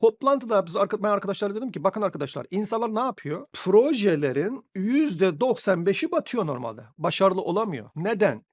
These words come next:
Çünkü insanlar konuşurken kendi düşüncelerine öyle bir aşık oluyor ki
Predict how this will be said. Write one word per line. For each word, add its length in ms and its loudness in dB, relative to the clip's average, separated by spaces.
Çünkü 280 -8
insanlar 540 0
konuşurken 760 -8
kendi 500 2
düşüncelerine 920 0
öyle 320 4
bir 140 -2
aşık 380 2
oluyor 360 -2
ki 240 -8